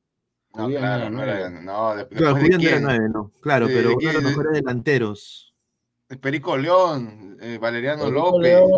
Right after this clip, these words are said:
Speaker 2: y, y la verdad que Perico León
Speaker 1: Barbadillo.
Speaker 2: Perico León,
Speaker 1: Era un
Speaker 2: ¿quién
Speaker 1: fuera
Speaker 2: lo
Speaker 1: de
Speaker 2: vio a
Speaker 1: serie.
Speaker 2: Perico León? O sea,
Speaker 1: Nadie
Speaker 2: todo el
Speaker 1: lo
Speaker 2: mundo habla de
Speaker 1: vio.
Speaker 2: Perico León, pero solamente mi tío Godo lo vio, este,
Speaker 1: <laughs> Solo nuestros papás y nuestros abuelos lo vieron, ¿no? Correcto.
Speaker 2: Claro, o sea, sin merecer a Perico León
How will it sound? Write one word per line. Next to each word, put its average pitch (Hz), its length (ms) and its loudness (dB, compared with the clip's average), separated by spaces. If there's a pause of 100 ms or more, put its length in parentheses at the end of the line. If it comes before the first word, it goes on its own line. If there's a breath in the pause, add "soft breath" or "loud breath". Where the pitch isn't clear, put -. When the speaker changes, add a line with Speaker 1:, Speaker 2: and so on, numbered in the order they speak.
(200)
Speaker 2:
y, 147 380 0
y 139 40 -4
la 139 140 2
verdad 160 260 2
que 180 100 -4
Perico 156 360 0
León 147 160 4
Speaker 1:
Barbadillo. 165 960 2 (580)
Speaker 2:
Perico 147 360 -2
León, 165 540 2 (460)
Speaker 1:
Era 139 140 -4
un 143 60 2
Speaker 2:
¿quién 147 40 2
Speaker 1:
fuera 139 160 2
Speaker 2:
lo - 0 -
Speaker 1:
de 139 60 0
Speaker 2:
vio 143 80 0
a 139 40 0
Speaker 1:
serie. 135 220 0
Speaker 2:
Perico 131 260 -8
León? 135 320 -2
O 123 120 -10
sea, 160 200 0
Speaker 1:
Nadie 175 300 4
Speaker 2:
todo - 0 -
el 180 60 0
Speaker 1:
lo 190 60 0
Speaker 2:
mundo 190 140 2
habla 190 160 4
de 185 60 4
Speaker 1:
vio. 175 120 0
Speaker 2:
Perico 180 240 -2
León, 185 320 4
pero 143 540 0
solamente 160 580 -2
mi 143 160 -8
tío 156 280 -2
Godo 160 280 2
lo 135 160 -6
vio, 143 300 -2
este, 117 640 -12 (100)
Speaker 1:
<laughs> 190 800 -2
Solo 190 260 2
nuestros 185 320 0
papás 170 440 2
y - 20 -4
nuestros 143 300 -6
abuelos 160 380 -2
lo 139 100 -6
vieron, 139 380 -6
¿no? 127 100 -12
Correcto. - 120 -10
Speaker 2:
Claro, 185 360 6
o 135 40 2
sea, 170 240 6
sin 160 200 -4
merecer 151 400 0
a 196 140 2
Perico 180 340 -4
León 185 600 2